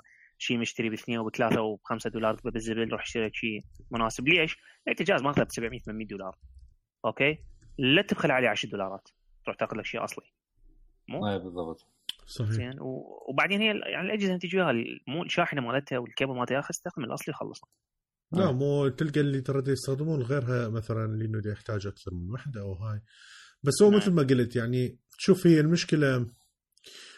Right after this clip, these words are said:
Speaker 3: مو فد شيء رخيص، يعني، ترى
Speaker 1: مم.
Speaker 3: كلش سعر و-، واحتمال يكون صعب لبعض الناس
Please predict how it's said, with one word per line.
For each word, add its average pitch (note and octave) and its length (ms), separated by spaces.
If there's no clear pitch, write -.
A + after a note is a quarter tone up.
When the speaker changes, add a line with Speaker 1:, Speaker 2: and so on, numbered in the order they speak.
Speaker 3:
مو D3+ 100
فد D3 180
شيء G2+ 160
رخيص، - 540
يعني، F2 180
ترى F2+ 280
Speaker 1:
مم. A#2 260
Speaker 3:
كلش A#2 260
سعر F2+ 280
و-، F#2 220
واحتمال A2 380
يكون G2 200
صعب F#2+ 380
لبعض E2+ 300
الناس E2 280